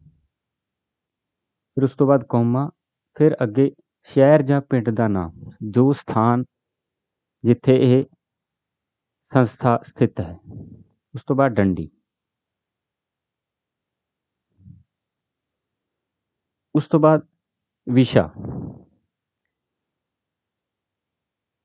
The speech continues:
ਇੱਕ ਜੋ ਵਿਸ਼ੇਸ਼ ਤ-, ਅਹ, ਚੀਜ਼ ਦਾ ਧਿਆਨ ਰੱਖਣਾ ਹੈ ਕਿ ਸੇਵਾ ਵਿਖੇ ਤੋਂ ਬਾਅਦ ਜੋ ਅਸੀਂ ਇਹ ਲਿਖਿਆ ਹੈ, ਮੁੱਖ ਅਧਿਆਪਕ ਜੀ,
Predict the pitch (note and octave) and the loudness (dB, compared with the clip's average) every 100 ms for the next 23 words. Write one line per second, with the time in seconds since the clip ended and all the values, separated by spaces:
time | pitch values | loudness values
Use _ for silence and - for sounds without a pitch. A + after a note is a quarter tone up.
0 | _ _ _ _ - - - _ _ _ | _ _ _ _ -8 -8 -12 _ _ _
1 | _ _ _ _ _ _ _ _ C#3+ C3+ | _ _ _ _ _ _ _ _ -2 -2
2 | B2+ D#3 E3 - - - - B2+ B2 C#3 | 0 0 0 -2 -18 -12 -4 -2 2 2
3 | C3+ C#3+ C#3+ E3 C#3+ A#2 - B2+ C3+ D#3 | 4 4 4 2 2 0 -2 -4 -4 -6
4 | - D3 D#3+ D#3 D3 C#3+ C#3 G#2 A2+ A#2+ | -2 0 2 0 0 -2 -2 0 0 0
5 | A2+ B2 C3 - _ - - - - _ | -2 -2 -2 -4 _ -18 -18 -18 -20 _
6 | C3+ B2 D3 C3 A#2 - B2 A#2 A2+ A2+ | -8 -2 0 0 0 0 0 0 0 -2
7 | - A#2+ C3 A#2 B2 G#2+ G2+ A2 A2 | -4 -2 -2 -2 -4 -10 -6 -6 -6